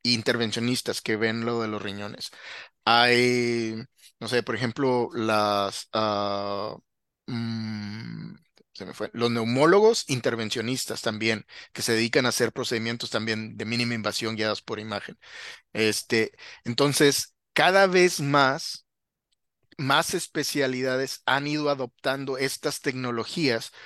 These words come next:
en el mejoramiento del, del, del, de las condiciones de los pacientes. Son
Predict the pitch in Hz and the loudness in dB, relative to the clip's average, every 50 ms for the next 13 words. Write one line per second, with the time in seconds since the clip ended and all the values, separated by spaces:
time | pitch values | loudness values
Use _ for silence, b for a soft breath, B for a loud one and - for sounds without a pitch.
0 | B B - 123 131 127 113 113 120 - - 131 127 120 117 113 120 123 123 127 | B B -2 0 2 2 2 2 0 -2 0 -2 0 2 2 2 2 0 0 0
1 | 123 123 - - 160 151 147 135 120 123 120 - 120 120 110 107 107 104 107 110 | 0 -2 0 0 2 2 4 2 0 -2 -4 -6 -6 -6 -4 -4 -6 -8 -10 -12
2 | 107 120 110 110 110 107 - 117 117 - - _ B B B B B B B B | -10 -10 -8 -8 -8 -8 -10 -10 -12 -14 -16 _ B B B B B B B B
3 | _ _ _ _ _ _ _ _ _ _ _ _ _ _ _ - 131 127 123 120 | _ _ _ _ _ _ _ _ _ _ _ _ _ _ _ -2 0 2 2 2
4 | - - - 131 117 113 113 - - 120 120 135 135 127 131 123 117 - - 113 | 0 0 0 -2 0 0 -2 0 0 2 2 2 2 0 -2 -2 -4 -4 -4 -4
5 | - - 135 131 127 127 - 147 127 - - - B B B B B B B - | -2 0 0 0 0 0 -4 -6 -8 -8 -8 -14 B B B B B B B -12
6 | - - 123 123 123 123 117 113 120 | -4 -2 -2 0 0 -2 -4 -6 -8